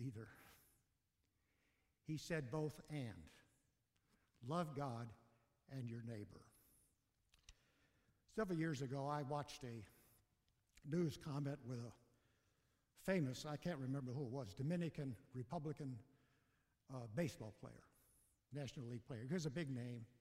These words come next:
It's been a while since I've seen it. And he said, "My job is to heat the ball." And I thought, "Well,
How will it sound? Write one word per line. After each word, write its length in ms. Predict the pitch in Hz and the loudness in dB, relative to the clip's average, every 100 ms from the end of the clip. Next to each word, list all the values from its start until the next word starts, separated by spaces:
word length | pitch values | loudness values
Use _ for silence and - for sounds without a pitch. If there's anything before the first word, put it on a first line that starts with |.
| _ _ _ _ _ - | _ _ _ _ _ -14
It's 80 | |
been 140 | - 147 | -4 2
a 40 | |
while 220 | 147 156 | 4 4
since 240 | 143 156 147 | 2 -2 -4
I've 160 | 117 | -6
seen 240 | - 147 131 | -2 -2 -2
it. 100 | 131 - - - _ _ _ _ _ - - - - 156 | -4 -10 -20 -20 _ _ _ _ _ -20 -20 -20 -10 -2
And 140 | 143 | 2
he 140 | 214 | 4
said, 460 | 196 - 175 151 147 - - - _ _ - - _ - | 2 0 0 0 -2 -8 -18 -20 _ _ -20 -20 _ -2
"My 300 | 131 208 220 | 2 6 6
job 280 | 180 175 208 185 180 - - - 190 | 4 4 4 4 -2 -12 -20 -4 4
is 160 | 190 | 4
to 160 | - 160 | 4 0
heat 440 | - 277 285 - - - - - | 6 8 8 6 -4 -10 -12 0
the 100 | 180 | 4
ball." 300 | 156 143 - - - - - - _ _ _ _ _ _ _ _ _ _ _ _ _ _ _ _ _ _ - | 4 2 -4 -18 -20 -20 -20 -20 _ _ _ _ _ _ _ _ _ _ _ _ _ _ _ _ _ _ -8
And 120 | 127 | -6
I 160 | 127 120 - | -4 -6 -8
thought, 180 | 131 113 - - - - | -10 -10 -14 -20 -16 -6
"Well, 320 | 143 165 | -2 -2